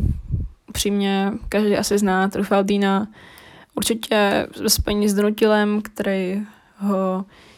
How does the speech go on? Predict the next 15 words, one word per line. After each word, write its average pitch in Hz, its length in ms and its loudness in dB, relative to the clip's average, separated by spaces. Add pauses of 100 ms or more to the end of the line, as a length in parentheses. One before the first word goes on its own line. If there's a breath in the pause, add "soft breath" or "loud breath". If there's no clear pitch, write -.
(560 soft breath)
hrál, 220 540 4
možná, 214 280 0
že 214 160 -2
ho 208 140 -2
pořád 202 240 -2
ještě 220 240 -4
hraje, 208 480 2 (1300 soft breath)
eh, 214 200 4
v 202 60 -4
divadelním 220 400 2
provedení. 277 640 6 (540 loud breath)
A 220 520 4 (500 loud breath)
první 226 260 4
půlka 220 340 0
ty-, - 160 -12